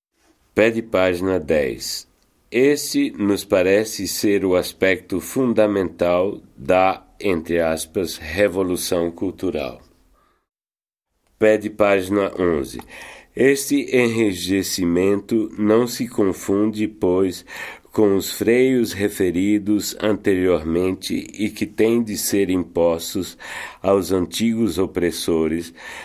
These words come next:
para que não restaurem a ordem dominadora. E de outra natureza implica a revolução que, estagnando-se, volta-se contra o povo,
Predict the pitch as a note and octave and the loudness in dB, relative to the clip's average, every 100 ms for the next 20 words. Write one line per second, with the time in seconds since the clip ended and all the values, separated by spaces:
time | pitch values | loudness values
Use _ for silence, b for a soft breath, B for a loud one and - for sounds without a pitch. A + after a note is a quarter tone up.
0 | B _ G2+ G2 F#2+ G#2+ G#2 A2+ C3 A2 | B _ 2 2 0 0 2 4 2 2
1 | A2 G2+ - - F#2+ F#2 G2 G2+ G#2+ - | 0 0 -2 0 2 2 2 0 -2 -2
2 | F2 F2+ F2+ F#2 F#2 G2+ F#2 F2+ F2+ F2+ | 2 4 4 2 0 -2 0 0 0 2
3 | F2 D#2+ C2+ D2 C#2 B1+ - _ B B | 0 0 -2 -2 -4 -8 -14 _ B B
4 | B B B B B B - G2 G2 A2 | B B B B B B -4 -2 2 4
5 | A#2 C3+ C3 B2+ A2 G2+ - F#2 F#2+ G2+ | 4 2 2 2 2 2 0 0 2 2
6 | G2+ G#2+ - G2 G#2+ F2+ G2+ A2+ A#2 - | 2 0 -2 0 0 0 0 0 0 0
7 | A2+ - F#2 F2+ G#2+ A2 A#2 A2 F#2+ - | -2 -2 -4 0 0 2 0 0 -2 0
8 | G#2+ F#2 F2+ G#2 B B B B B _ | 2 2 0 -4 B B B B B _
9 | - G2+ G2+ - - F#2 F#2 - A2+ A2 | 0 2 0 -4 -6 -2 -2 -2 2 2
10 | F#2+ G2+ G2+ A2 B2+ B2+ A#2+ A#2+ A2+ - | 2 0 2 4 4 2 0 -2 -2 -2
11 | B2 B2 - D2 E2 A2 A#2 A#2 A2+ G#2+ | -2 -2 -6 -6 0 2 2 0 -2 -2
12 | - A#2 A2+ - G2+ G2 G2 G2 G2+ F#2+ | -2 -4 -4 0 2 2 0 -2 0 0
13 | - F2+ - G2 G2 F2+ D#2 D#2 | -2 -6 -2 2 2 2 -2 -4